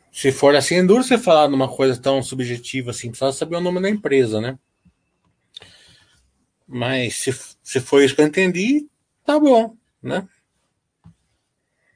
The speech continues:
É, sempre pensando assim, por que que, por que que a empresa tá caindo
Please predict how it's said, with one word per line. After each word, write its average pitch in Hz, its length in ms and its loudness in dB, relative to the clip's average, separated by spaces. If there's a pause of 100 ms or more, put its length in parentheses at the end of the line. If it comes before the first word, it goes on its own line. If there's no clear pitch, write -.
(3000)
É, 107 220 -8
sempre 123 340 -2
pensando 170 320 2
assim, 143 180 0
por 131 140 -2
que 151 140 -2
que, - 160 -20
por 139 260 -4
que 160 220 -8
que - 120 -6
a 156 40 2
empresa 131 360 0
tá 123 140 -4
caindo 117 720 -4